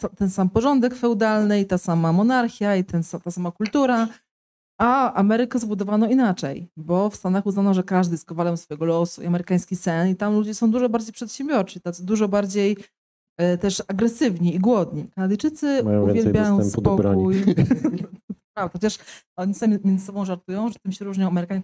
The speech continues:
Speaker 1: od Kanadyjczyków, że, em, Kanadyjczyk to jest Amerykanin, ale bez dostępu do broni, za to,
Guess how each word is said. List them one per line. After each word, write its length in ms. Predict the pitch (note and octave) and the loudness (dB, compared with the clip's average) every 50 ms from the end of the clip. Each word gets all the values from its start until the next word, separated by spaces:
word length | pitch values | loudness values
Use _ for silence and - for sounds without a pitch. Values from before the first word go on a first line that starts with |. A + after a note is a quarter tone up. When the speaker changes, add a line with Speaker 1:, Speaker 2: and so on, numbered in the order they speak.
| - - - | -8 -12 -14
Speaker 1:
od 120 | E3+ - | -16 -10
Kanadyjczyków, 640 | - F#3+ F#3 F3 E3+ E3 - E3 - - C4 - - - _ _ _ _ _ _ _ _ _ _ E3 | -6 -4 -4 -2 -4 -6 -8 -8 -4 -4 -4 -4 -4 -10 _ _ _ _ _ _ _ _ _ _ -10
że, 480 | D#3+ E3 F3+ F#3+ G3 G#3 A3 A3 G3 - | -6 -4 -2 0 2 2 2 0 0 0
em, 720 | F3+ F3+ F3 F3 F3 F3 F3 F3 E3+ F3 E3+ E3+ D#3 D#3+ E3+ - _ _ - - - _ - _ _ | 0 0 2 2 2 2 2 2 2 2 2 2 0 -4 -8 -14 _ _ -20 -20 -20 _ -20 _ _
Kanadyjczyk 460 | - G3 F#3 E3+ G#3 A#3 A3+ A3 G#3+ | -2 0 2 2 2 2 0 -2 -2
to 120 | - - F#3+ | -2 0 0
jest 240 | F#3 F#3 F3+ - - | 0 0 -2 -2 0
Amerykanin, 540 | F#3 F3+ F3 F3 F3 G3 G#3 G#3 G#3 G3 - | 0 0 0 0 0 0 2 2 2 2 0
ale 260 | - E3+ E3+ E3+ E3+ | 0 2 2 2 2
bez 240 | E3 E3 F#3+ G3 F#3 | 2 2 0 0 2
dostępu 400 | F#3+ F#3 F#3 - G3 F3+ F3 F3 | 0 0 0 2 0 0 0 0
do 140 | E3 D#3+ D#3+ | 0 0 0
broni, 200 | D#3+ F#3+ A3 G3+ | 2 2 2 2
za 60 | - - | 0 -4
to, 80 | F3 | -6